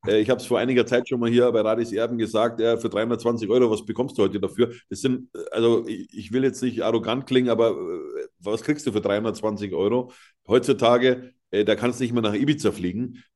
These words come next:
Und so schaut's aus. Und deswegen finde ich's despektierlich gegenüber dem Spieler auch, äh, dass man ihm da nicht mal eine Prämie zum Beispiel gegönnt hat, äh, was ja Michael Kölner einfach, äh, bewerkstelligen wollte nach dem Spiel gegen Zwickau. Also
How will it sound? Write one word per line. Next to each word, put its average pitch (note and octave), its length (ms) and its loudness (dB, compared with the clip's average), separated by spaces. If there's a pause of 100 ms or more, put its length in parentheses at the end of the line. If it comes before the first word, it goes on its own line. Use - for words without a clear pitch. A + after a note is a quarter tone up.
(160)
Und G#2+ 140 -4
so C3+ 80 4
schaut's A2+ 260 2
aus. B2 320 6
Und A2 200 -4
deswegen B2 340 0
finde C3+ 200 2
ich's B2 120 0
despektierlich C#3 680 4
gegenüber C3 320 0
dem A#2 120 -4
Spieler D#3 360 2
auch, C#3+ 300 0 (320)
äh, A#2+ 100 0
dass A#2 180 0
man B2+ 140 2
ihm B2+ 100 0
da B2 100 4
nicht B2+ 180 -2
mal A#2+ 400 2 (260)
eine A#2+ 220 0
Prämie B2+ 360 4
zum A2+ 120 -4
Beispiel A2+ 280 0
gegönnt G#2+ 380 0
hat, B2+ 260 2
äh, G2+ 300 2
was A2+ 200 -2
ja A2+ 240 6
Michael A2+ 600 2 (140)
Kölner A#2+ 400 2
einfach, A2 340 -2
äh, G#2 160 -4
bewerkstelligen A#2 720 0
wollte B2 540 4 (240)
nach A2 180 -2
dem A#2 180 -4
Spiel A#2+ 340 2
gegen G#2+ 380 0
Zwickau. B2+ 600 2 (120)
Also A#2 400 4